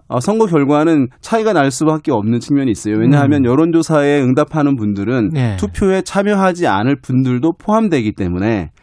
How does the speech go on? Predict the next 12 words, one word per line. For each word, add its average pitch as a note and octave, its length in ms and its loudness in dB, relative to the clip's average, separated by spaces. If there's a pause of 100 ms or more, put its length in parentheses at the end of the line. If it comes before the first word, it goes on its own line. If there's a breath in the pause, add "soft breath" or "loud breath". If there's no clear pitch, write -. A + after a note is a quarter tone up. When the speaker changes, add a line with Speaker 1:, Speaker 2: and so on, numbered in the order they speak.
Speaker 2:
아, A2+ 340 -10
그렇건-, G3+ 460 -2
Speaker 1:
어, F3+ 40 -6
그런데 G3+ 380 2
선거 A3 280 0
Speaker 2:
그렇겠네요. D#3 200 2
Speaker 1:
결과는 D#3 260 2
Speaker 2:
예. C3 40 -4
Speaker 1:
투표에 A3+ 380 -4
참여한 A3 560 0
사람들만의 G3 920 0
여론이잖아요. G2+ 680 0